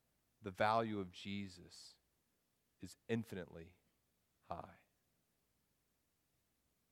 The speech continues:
A person who recognizes the value of Jesus will look at Jesus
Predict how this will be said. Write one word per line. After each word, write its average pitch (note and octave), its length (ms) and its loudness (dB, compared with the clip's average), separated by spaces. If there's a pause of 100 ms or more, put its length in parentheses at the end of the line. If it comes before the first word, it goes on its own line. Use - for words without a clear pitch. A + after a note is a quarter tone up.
(2000)
A - 140 -18
person C#3+ 320 6
who A2+ 80 2
recognizes G#2 680 4
the F#2 120 -6
value F#2+ 680 2 (460)
of F#2+ 60 -20
Jesus F2+ 720 -8 (1800)
will G2+ 140 2
look A#2 160 2
at B2+ 80 -6
Jesus F#2+ 680 -6